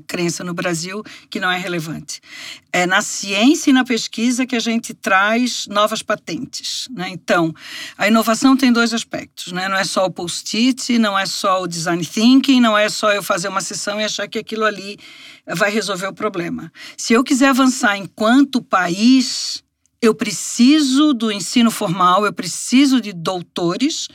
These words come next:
A China é hoje o país que mais investe em doutorados pelo mundo, né? Então, ela será a grande potência, mu-, está sendo porque ela não poupou esforços em mandar o povo pra qualquer lugar do mundo.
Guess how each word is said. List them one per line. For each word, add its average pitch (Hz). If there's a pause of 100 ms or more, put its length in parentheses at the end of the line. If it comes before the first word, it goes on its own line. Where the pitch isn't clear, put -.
(180)
A 175
China 233
é 208
hoje 202
o 180
país 185 (280)
que 226
mais 214
investe 214
em 196
doutorados 185
pelo 269
mundo, 233 (320)
né? 185
Então, 185
ela 180
será 175
a 175
grande 196
potência, 196 (380)
mu-, 208
está 185
sendo 190
porque 190
ela 190
não 214 (220)
poupou 208
esforços 185
em 180
mandar 180
o 180
povo 185
pra 175
qualquer 175
lugar 196
do 185
mundo. 196